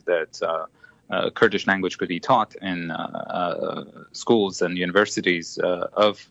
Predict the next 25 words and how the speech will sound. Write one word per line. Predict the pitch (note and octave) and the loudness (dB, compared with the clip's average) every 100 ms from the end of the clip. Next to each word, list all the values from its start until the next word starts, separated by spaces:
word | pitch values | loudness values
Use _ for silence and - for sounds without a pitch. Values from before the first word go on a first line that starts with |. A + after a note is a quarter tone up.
| F2 | -2
uh, | F#2+ F2 | 0 0
the | E2+ | -2
province, | - - G2+ F#2 F2+ - - - - - - G2 | -4 4 4 4 0 -4 -16 -20 -20 -20 -2 0
uh, | |
which | F#2 F#2+ | 2 4
is, | A#2 A#2+ F#2+ | 4 4 2
uh, | E2+ F#2 E2+ | 2 2 0
if | F2+ | -4
you | F2+ | -6
compare | - F2+ G2 | -6 2 2
it | F2+ | 2
to | - | -2
Turkey, | - A#2 - F#2 | 2 2 2 -8
for | - | -6
example, | F2+ - F2+ - F2+ | -6 -6 -8 -6 -4
one | F#2 | -4
of | F2+ | -6
the | F2+ | -4
biggest, | G2 G2 F#2+ - - - | -2 -2 -2 -6 -10 -2
uh, | F2+ F2 E2 E2 | 0 2 0 -2
demands | E2+ G2+ F#2 G#2 G#2 F#2+ | 0 2 4 4 2 -2
that, | - E2+ - | -2 -4 -2
uh, | E2+ E2+ E2 _ - _ - | -4 -4 -10 _ -20 _ -4
uh, | F2+ | 0
uh, | F2 F2 E2 - - F#2 F2 | 2 0 -4 -8 -4 -2 -4